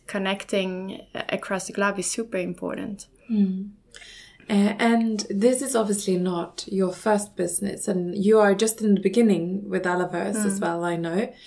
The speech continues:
Speaker 2: Uh, you're looking to expand,
Speaker 1: Mm.
Speaker 2: uh, quickly, and there are no boundaries, as you say.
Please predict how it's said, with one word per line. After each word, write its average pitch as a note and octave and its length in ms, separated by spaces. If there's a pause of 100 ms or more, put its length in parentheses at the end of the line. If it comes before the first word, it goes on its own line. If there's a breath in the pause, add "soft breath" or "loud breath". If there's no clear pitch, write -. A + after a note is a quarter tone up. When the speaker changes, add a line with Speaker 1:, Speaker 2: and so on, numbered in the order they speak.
(280 loud breath)
Speaker 2:
Uh, E3+ 320
you're F3+ 160
looking F3+ 300
to - 80
expand, A#3+ 640 (180)
Speaker 1:
Mm. G3+ 400
Speaker 2:
uh, F#3 200
quickly, G3+ 440
and G3+ 140
there G3+ 200
are G3+ 140
no F#3+ 140
boundaries, F3+ 500
as F3 180
you F#3+ 60
say. - 380